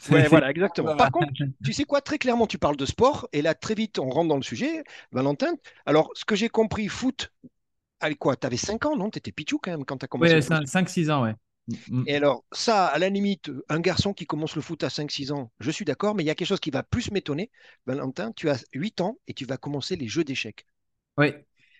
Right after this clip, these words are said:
Speaker 2: absolument. En fait, c'était à, à l'école, il y a le club de la région Cannes Échecs qui venait faire des cours, euh, dans mon école et mes parents m'y ont inscrit. Alors, au début, forcément, je suis allé à reculons parce que les échecs, ça fait rêver personne au début,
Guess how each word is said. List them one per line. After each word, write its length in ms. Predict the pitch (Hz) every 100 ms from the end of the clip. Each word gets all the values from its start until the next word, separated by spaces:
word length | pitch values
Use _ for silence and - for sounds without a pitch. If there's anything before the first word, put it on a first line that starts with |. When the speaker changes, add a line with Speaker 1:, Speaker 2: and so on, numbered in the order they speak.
| _
Speaker 2:
absolument. 420 | - - 147 131 127
En 100 | 135
fait, 180 | 180
c'était 260 | 180 139 151
à, 140 | 139
à 80 | 131
l'école, 340 | 131 139 175 175
il 60 |
y 60 | 143
a 800 | 127 127 123 120 120 117 117 117
le 220 | 117 123
club 280 | - 147 160
de 260 | 135 123 120
la 220 | 117 113
région 280 | 113 117 151
Cannes 200 | 147 131
Échecs 280 | 123 - 156
qui 120 | -
venait 200 | 120 139
faire 180 | 135 131
des 100 | 120
cours, 400 | - - 175 170 _ _ -
euh, 100 | 117
dans 140 | 113
mon 120 | 127 127
école 360 | 123 156 196 190
et 120 | 131
mes 140 | 123 127
parents 320 | 139 131 147
m'y 180 | 139 127
ont 120 | 120
inscrit. 480 | 117 117 - 185 190 - - -
Alors, 200 | 117 117
au 60 |
début, 220 | 120 127 139
forcément, 400 | 139 127 135 135
je 80 | 113
suis 140 | -
allé 120 | 120
à 60 | 120
reculons 360 | 117 123 135
parce 160 | 131 120
que 80 | 117
les 160 | 110
échecs, 300 | 113 - 143
ça 140 | - 110
fait 160 | 117
rêver 240 | 110 110 117
personne 420 | 120 - 135 170
au 40 |
début, 320 | 147 123 165